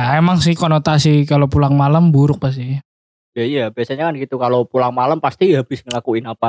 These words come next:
Speaker 2: kan.
Speaker 1: Ya, padahal ya dia cuma pelangap-pelongo
Speaker 2: Iya,
Speaker 1: juga
Speaker 2: padahal
Speaker 1: bisa
Speaker 2: kan
Speaker 1: juga.
Speaker 2: cuma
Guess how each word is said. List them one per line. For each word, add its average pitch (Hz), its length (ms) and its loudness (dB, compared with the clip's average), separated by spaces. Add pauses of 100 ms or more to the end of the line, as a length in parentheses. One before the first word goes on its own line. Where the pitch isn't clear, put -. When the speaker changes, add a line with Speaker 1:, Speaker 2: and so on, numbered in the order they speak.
Speaker 2:
kan. 110 100 -14 (320)
Speaker 1:
Ya, 117 300 0 (480)
padahal 147 320 -2
ya 131 180 0 (400)
dia 151 160 0
cuma 226 160 0
pelangap-pelongo 170 560 2
Speaker 2:
Iya, 147 80 2
Speaker 1:
juga 220 160 2
Speaker 2:
padahal 165 240 0
Speaker 1:
bisa 294 80 0
Speaker 2:
kan - 80 0
Speaker 1:
juga. - 80 -4
Speaker 2:
cuma 262 180 0